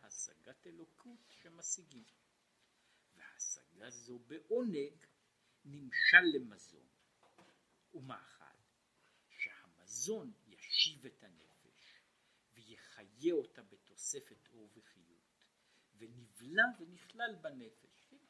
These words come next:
הוא אשר אמרתי בעניין הזה, שזהו העניין הזה של המזון. כן? עכשיו,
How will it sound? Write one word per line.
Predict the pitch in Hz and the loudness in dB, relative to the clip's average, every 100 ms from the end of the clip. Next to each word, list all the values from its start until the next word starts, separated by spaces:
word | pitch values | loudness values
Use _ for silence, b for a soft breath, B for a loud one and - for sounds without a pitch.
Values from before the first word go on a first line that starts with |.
| _ | _
הוא | 190 208 | -4 -2
אשר | - 180 | -4 -10
אמרתי | 165 202 226 - 170 | 8 10 10 8 -16
בעניין | 151 151 156 160 180 | -18 -20 -20 -18 -18
הזה, | 151 143 151 - B B | -18 -12 -10 -10 B B
שזהו | B - 123 185 214 | B -2 6 8 8
העניין | 175 143 143 | 4 -2 -14
הזה | 147 139 | -16 -18
של | - 135 120 | -18 -18 -14
המזון. | 131 131 - 156 127 - _ _ _ | -2 4 4 4 -6 -12 _ _ _
כן? | - _ _ _ b b b b | -20 _ _ _ b b b b
עכשיו, | - - | -20 -20